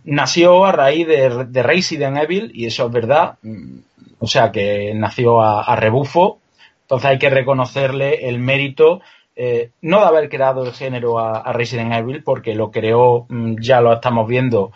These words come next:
o Sweet Home, o más concretamente, eh, Alone in the Dark, pero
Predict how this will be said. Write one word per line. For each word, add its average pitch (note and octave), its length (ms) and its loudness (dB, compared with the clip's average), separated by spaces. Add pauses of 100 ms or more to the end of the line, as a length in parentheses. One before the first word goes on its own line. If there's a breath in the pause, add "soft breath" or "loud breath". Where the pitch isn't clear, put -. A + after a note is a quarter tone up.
(180 loud breath)
o G2+ 200 -4
Sweet A#2+ 360 0
Home, C3+ 300 2 (280)
o C#3+ 220 4
más D#3 220 0
concretamente, B2+ 1000 -8 (340 soft breath)
eh, G#2+ 320 -4
Alone B2 360 2
in A#2 80 -4
the A2 100 -4
Dark, C#3+ 300 0 (720 soft breath)
pero F3+ 420 2